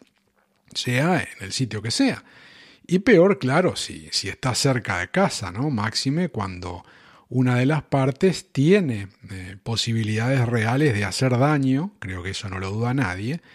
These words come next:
y no solamente a su contrincante directo, sino también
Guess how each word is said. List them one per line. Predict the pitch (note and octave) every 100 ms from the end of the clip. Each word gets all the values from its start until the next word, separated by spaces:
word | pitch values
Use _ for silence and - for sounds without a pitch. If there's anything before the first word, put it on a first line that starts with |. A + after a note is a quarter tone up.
| - - - -
y | G#2+
no | E3+
solamente | A#3 G#3 B2 C#3 C#3
a |
su | A2 A2
contrincante | G2+ G#2+ A2 G#2+ G#2 C3 A#2+ A2
directo, | A#2 A#3+ G#3 - F#2
sino | G#2 G#2+
también | B2 D3+ C3 B2+ D3+ F3+ G#3+